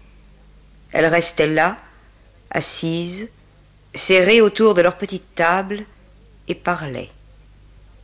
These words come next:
Il y avait autour d'elles un courant d'excitation,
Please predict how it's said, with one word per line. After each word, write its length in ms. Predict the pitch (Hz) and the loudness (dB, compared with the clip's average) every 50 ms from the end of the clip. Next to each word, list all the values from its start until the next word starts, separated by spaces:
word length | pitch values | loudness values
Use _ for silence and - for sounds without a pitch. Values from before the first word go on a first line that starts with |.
| - - - - - - - - - | -20 -20 -20 -20 -20 -20 -14 -6 -4
Il 80 | 190 202 | 0 2
y 60 | 233 | 2
avait 240 | 240 240 285 285 269 | 2 2 0 0 0
autour 260 | 254 - 226 214 214 | 0 0 0 0 4
d'elles 200 | 233 262 240 208 | 4 4 4 4
un 80 | 196 | 2
courant 320 | 190 - 233 - - 247 226 | -2 -2 -4 -2 0 0 0
d'excitation, 880 | - 180 - - - - - 180 170 - - - - - 151 147 147 | 0 -2 -2 -2 -4 -2 -4 -4 -2 -2 -2 -2 -2 -4 -6 -8 -10